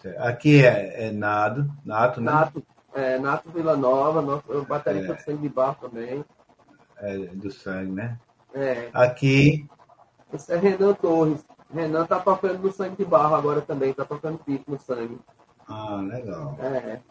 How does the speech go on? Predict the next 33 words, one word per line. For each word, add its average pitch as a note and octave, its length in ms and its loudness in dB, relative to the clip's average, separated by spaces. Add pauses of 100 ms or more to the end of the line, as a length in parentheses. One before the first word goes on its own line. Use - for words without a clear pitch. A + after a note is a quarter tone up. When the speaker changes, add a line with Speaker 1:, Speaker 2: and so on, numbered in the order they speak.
(240)
Speaker 1:
Muito B2 320 -8
bom. E2 300 -8 (300)
Parabéns. G2+ 540 4 (160)
Speaker 2:
E D#3+ 120 2
esse, E3+ 200 -2
e D#3+ 140 2 (140)
esse F3 200 -6
menino F3 280 -6
do F3 80 2
meio F3 240 2
é F3 60 8
Speaker 1:
Ah. - 220 8
Speaker 2:
Igor, C#3+ 220 4
que - 100 -20
tá D3 140 2
com D#3 140 4
o C#3+ 80 2
pife C#3 280 -2
aí, B2+ 260 0 (120)
Igor C#3 320 2
Taborni. A#2+ 600 0
Speaker 1:
Aqui. A2 540 0
Speaker 2:
Grande E3+ 640 12
Speaker 1:
Esse, - 80 -8
né? B2 140 0
Speaker 2:
músico. D#3 480 6
Speaker 1:
Igor. A#2+ 380 2 (460)
Speaker 2:
Grande D#3+ 300 2
pifeiro, D#3 380 -2
ele D3 120 2
tem D3+ 120 -8
um D3+ 60 -6
trabalho C#3+ 440 -2